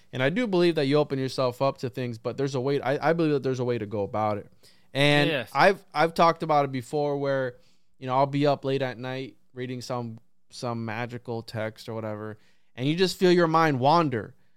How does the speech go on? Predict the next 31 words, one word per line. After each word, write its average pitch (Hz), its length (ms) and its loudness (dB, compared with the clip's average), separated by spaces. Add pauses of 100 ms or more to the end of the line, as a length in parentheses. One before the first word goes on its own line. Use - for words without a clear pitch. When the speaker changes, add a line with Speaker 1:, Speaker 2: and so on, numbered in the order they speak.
(200)
Speaker 1:
But 139 180 4
believe 156 300 8
it 208 60 6
or 196 100 6
not, 196 300 4
bro, 160 160 6
I'll 160 100 8
be 156 100 2
like, 147 160 6
you 151 80 2
know, 156 120 2
"In 143 100 0
the 135 60 0
name 160 280 0
of 127 160 -2
God, 151 380 4
Jesus 147 400 -2
Christ, 160 420 0
you 139 80 -4
know, 123 160 -2
I 120 140 0
repel 175 360 4
you," 170 100 2
Speaker 2:
Mm-hmm. 147 80 0
Speaker 1:
or - 20 -2
whatever, 143 420 0
and 135 180 -6
it 139 120 -12 (260)
fucking 139 280 -12
goes 185 200 0
away. 202 340 0